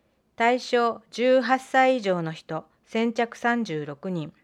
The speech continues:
プールでできる腰痛改善体操。内容、関節への負担が少なく、全身をトレーニングできるプールで腰痛改善の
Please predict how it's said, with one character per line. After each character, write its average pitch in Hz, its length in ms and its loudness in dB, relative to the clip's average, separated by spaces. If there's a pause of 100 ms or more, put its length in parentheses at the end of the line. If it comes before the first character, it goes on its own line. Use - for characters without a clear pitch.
(1700)
プ 285 80 -4
ー 302 160 2
ル 240 140 4
で 180 120 0
で 165 140 -4
き 170 200 -6
る 165 240 -8 (200)
腰 226 240 2
痛 247 240 -2
改 226 260 -2
善 220 240 -2
体 202 240 -4
操。 156 380 -10 (560)
内 214 260 0
容、 208 340 0 (540)
関 247 240 2
節 277 260 0
へ 262 120 2
の 233 100 0
負 208 100 -12
担 196 200 -4
が 190 100 -6
少 - 240 -10
な 170 140 -4
く、 165 260 -10 (400)
全 226 220 0
身 254 280 -2
を 233 160 -2
ト 214 140 -4
レ 226 200 0
ー - 20 0
ニ 247 160 -2
ン 240 80 -4
グ 240 100 0
で 220 120 -2
き 208 120 -8
る 160 160 -6
プ - 140 -8
ー 247 140 2
ル 175 120 -2
で 160 240 -6 (300)
腰 233 200 4
痛 262 240 -2
改 254 240 2
善 175 240 -4
の 151 200 -8